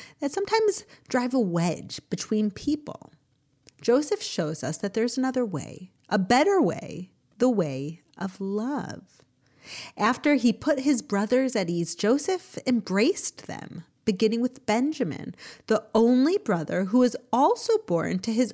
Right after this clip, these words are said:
own mother, Rachel, or Rachel, as you say in English.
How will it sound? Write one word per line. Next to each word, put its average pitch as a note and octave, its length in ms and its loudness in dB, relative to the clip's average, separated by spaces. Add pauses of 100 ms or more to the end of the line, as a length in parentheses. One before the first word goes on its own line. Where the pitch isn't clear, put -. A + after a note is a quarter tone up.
own D#4 320 2
mother, F#3 540 -2 (180)
Rachel, A3+ 800 -2 (320)
or F3+ 320 -2 (280)
Rachel, C4 880 0
as - 260 -4
you D#3 80 -2
say D3 300 -4
in C#3 100 -8
English. B2+ 600 -12